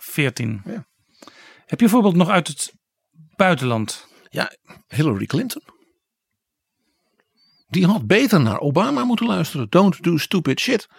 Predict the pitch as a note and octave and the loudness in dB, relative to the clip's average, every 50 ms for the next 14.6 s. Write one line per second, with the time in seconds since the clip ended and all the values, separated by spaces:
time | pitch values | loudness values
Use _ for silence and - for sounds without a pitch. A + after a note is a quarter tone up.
0 | - - _ _ F#3+ G3 - - A3+ G#3+ - G#3 E3+ E3 D3+ D#3 F#3+ A#2 A#3+ G3+ | -20 -20 _ _ -2 0 2 2 2 2 2 2 2 2 2 2 2 0 0 0
1 | - - - D3 F3+ F3+ D3+ - - - D3 C#3 B2 A#2+ A#2 - - A#2 - F#3+ | -2 -4 -2 0 2 2 2 0 -2 -4 -4 -4 -4 -4 -4 -6 -6 -6 -6 -6
2 | E3 D3+ B2+ A#2 - - B2+ A#2 A2 - A2+ G2+ G#2+ G#2+ G2+ - - - - - | -4 -6 -6 -8 -8 -8 -6 -6 -4 -4 -4 -4 -4 -4 -6 -6 -8 -12 -16 -18
3 | - - - - G3 B3 A#3 - - B3 D4+ E4 - - - - - - - - | -18 -10 0 2 2 2 2 0 -2 -2 -4 -4 -8 -14 -20 -20 -20 -20 -20 -20
4 | - _ _ _ _ - - - - - - - D3+ D3 F3 F#3+ D#3+ - - - | -20 _ _ _ _ -20 -20 -20 -20 -8 -2 2 2 4 4 4 2 0 -4 -8
5 | - - D3 C#3+ C3 - - - - - - - - - - G3+ G3+ - D3+ C3+ | -10 -8 -6 -6 -6 -8 -10 -12 -14 -14 -10 -8 -6 0 2 2 2 4 2 2
6 | A#2 G2 F2+ G#2 - - - E2 F2 G#2+ E3+ D3+ - - - - - - - - | 0 0 0 -2 -4 -4 -6 -2 0 2 2 2 0 -4 -12 -18 -20 -20 -20 -20
7 | _ _ _ _ E3 D3+ C#3+ A#2+ G#2+ A2+ D3 - _ B2 B2+ C3 C3 C#3+ F#3 B3 | _ _ _ _ 2 2 4 2 0 -2 -6 -6 _ 0 2 4 6 6 6 6
8 | C4+ G#3 A2+ - - - _ _ _ _ _ _ _ _ _ _ _ _ _ _ | 6 6 4 2 -2 -10 _ _ _ _ _ _ _ _ _ _ _ _ _ _
9 | - C#3 C3 D3 E3+ F3+ B3+ B3 B3 C#4+ D4+ B3+ A3+ F#3+ C#3+ C3 A2+ - B2+ B2 | -14 -12 -10 -8 -8 -6 -4 -2 0 2 2 2 2 0 0 -2 -4 -6 -8 -8
10 | - - - C3 C#3+ C#3 C3 B2 - - - C4 C#4 C4 G#3+ E3 C#3+ B2 A2 G#2+ | -8 -10 -8 -6 -6 -6 -4 -6 -4 -2 -2 -2 0 0 -2 0 0 0 -2 -2
11 | A#2+ B2+ A2+ G#2+ A#2 D3 G#3+ A#3 A#3 A3 G3 C#3+ C3+ - - - D#3 B2+ A#2+ A#2+ | -2 -4 -6 -4 0 2 2 2 4 2 0 0 -2 -2 -2 0 0 0 0 -2
12 | - D#3+ D3+ C#3+ D3+ G3 A#3 A3+ D3+ C3+ A#2 - A2 G2 - - _ _ _ _ | -4 -4 -4 -2 0 0 0 0 -2 -6 -6 -8 -14 -16 -18 -20 _ _ _ _
13 | _ _ _ _ _ _ _ _ _ _ _ _ _ _ _ - - F3 - F3 | _ _ _ _ _ _ _ _ _ _ _ _ _ _ _ -6 -6 -4 -4 -2
14 | - E3 C3 A#2 B2+ D3 F#3 B3 C4 A3+ - | -2 -2 -2 -2 0 4 4 4 4 2 -2